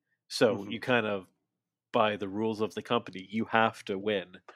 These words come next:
Speaker 1: all your matches, or else you can't get a title shot unless I challenge you, and I ain't challenging you."
Speaker 2: Mm-hmm.
Speaker 1: So,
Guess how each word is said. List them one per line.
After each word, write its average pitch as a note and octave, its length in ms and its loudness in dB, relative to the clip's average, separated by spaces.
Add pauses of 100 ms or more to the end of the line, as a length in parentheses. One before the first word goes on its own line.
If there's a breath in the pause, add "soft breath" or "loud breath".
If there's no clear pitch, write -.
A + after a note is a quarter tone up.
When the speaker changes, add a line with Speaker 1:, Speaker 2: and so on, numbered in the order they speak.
(280 soft breath)
Speaker 1:
all G#2 180 -2
your F#2 120 -8
matches, G2+ 640 -4 (360 loud breath)
or A2+ 160 4
else A2+ 260 0 (280)
you A#2+ 320 -6 (280)
can't C3 360 -2 (160)
get C3 280 4
a A2 80 -8
title C3+ 360 0
shot F#2 260 -8
unless G2+ 320 -6
I G2+ 60 -2
challenge C3+ 420 -2
you, F#2+ 160 -10
and F#2+ 160 -8
I A2+ 100 0
ain't A#2+ 220 -2
challenging B2 540 -4
you." - 800 -20
Speaker 2:
Mm-hmm. F#2+ 180 -16 (480)
Speaker 1:
So, F#2 500 -6